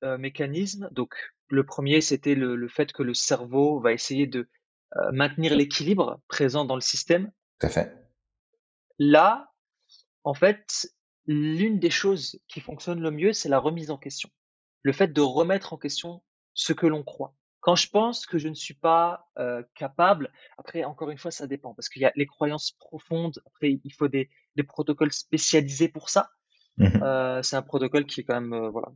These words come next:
Speaker 1: qui est, qu'on apprécie avec Julien, on adore ce protocole.
Speaker 2: <laughs>
Speaker 1: Et, mais le premier truc, c'est la remise en question. Quand je pense ceci, qu'est-ce qui me fait croire que c'est vrai ? Est-ce que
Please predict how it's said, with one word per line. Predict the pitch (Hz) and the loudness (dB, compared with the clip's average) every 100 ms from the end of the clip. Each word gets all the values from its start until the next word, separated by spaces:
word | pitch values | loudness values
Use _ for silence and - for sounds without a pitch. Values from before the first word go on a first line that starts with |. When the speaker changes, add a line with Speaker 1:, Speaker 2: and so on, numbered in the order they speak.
| _ | _
Speaker 1:
qui | - | -12
est, | 120 _ | -12 _
qu'on | - 143 | -2 2
apprécie | 135 - 143 - | 2 0 -4 0
avec | 139 120 | 2 0
Julien, | - 123 139 - | -2 -2 -4 -6
on | - | -14
adore | 120 151 | -6 -4
ce | - 104 | 0 2
protocole. | - 98 - | 2 2 0
Speaker 2:
<laughs> | - - - - - - - - _ _ _ _ _ | -4 -14 -14 -12 -14 -18 -20 -20 _ _ _ _ _
Speaker 1:
Et, | 151 151 151 151 _ _ _ _ | 0 2 0 -4 _ _ _ _
mais | 156 165 175 | 8 8 8
le | 175 | 4
premier | 170 - 208 | -4 -2 0
truc, | 202 247 240 | 0 -4 -2
c'est | 175 | 2
la | 147 | 4
remise | 143 180 165 | 2 -2 -8
en | 160 | -10
question. | 156 - - _ _ _ _ _ | -8 -10 -10 _ _ _ _ _
Quand | - 208 | 4 4
je | 220 | 4
pense | 220 208 214 202 - - | 0 -2 -2 0 -2 -2
ceci, | - 165 - 190 262 - _ _ _ _ - | -4 -4 -4 -10 -10 -12 _ _ _ _ -2
qu'est-ce | 240 247 | 2 2
qui | - | 0
me | 190 | -2
fait | 180 | -4
croire | - 196 - | 0 -2 0
que | 160 | -4
c'est | - 135 | -4 -6
vrai ? | 123 131 _ _ _ _ _ _ - | -8 -12 _ _ _ _ _ _ -2
Est-ce | 190 - | -2 2
que | 240 269 | 4 4